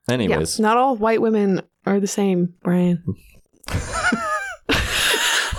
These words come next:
Speaker 1: You were so like, "Could have fooled me."
Speaker 2: I was like, "Really? They're not?"
Speaker 1: Um,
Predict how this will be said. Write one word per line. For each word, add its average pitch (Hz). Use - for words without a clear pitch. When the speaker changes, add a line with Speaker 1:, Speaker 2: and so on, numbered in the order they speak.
Speaker 1:
You 254
were 262
so 240
like, 196
"Could 226
have 226
fooled 240
me." 226
Speaker 2:
I 311
was 262
like, 147
"Really? 185
They're 160
not?" 233
Speaker 1:
Um, 233